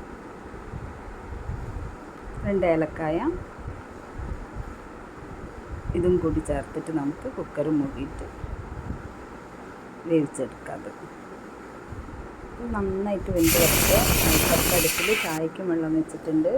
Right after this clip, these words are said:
വാവയ്ക്ക് മേലെ എഴുതാനുള്ള വെള്ളമൊക്കെ വെച്ചിട്ടുണ്ട്. അപ്പോൾ പിന്നെ ഇതിലേക്ക്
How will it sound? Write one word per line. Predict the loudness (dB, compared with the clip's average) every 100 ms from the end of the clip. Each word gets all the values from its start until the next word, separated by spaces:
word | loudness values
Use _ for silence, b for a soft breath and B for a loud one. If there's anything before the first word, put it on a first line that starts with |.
| 2
വാവയ്ക്ക് | 2 0 -2 -6 -8 -8 -12 -14 -12 4
മേലെ | 6 8 6
എഴുതാനുള്ള | 4 4 4 4 2 0
വെള്ളമൊക്കെ | 0 0 0 -2
വെച്ചിട്ടുണ്ട്. | -2 -4 -10 -8 -8 -10 -10 -10 -10
അപ്പോൾ | -8 -8 -2
പിന്നെ | 2 4
ഇതിലേക്ക് | 4 4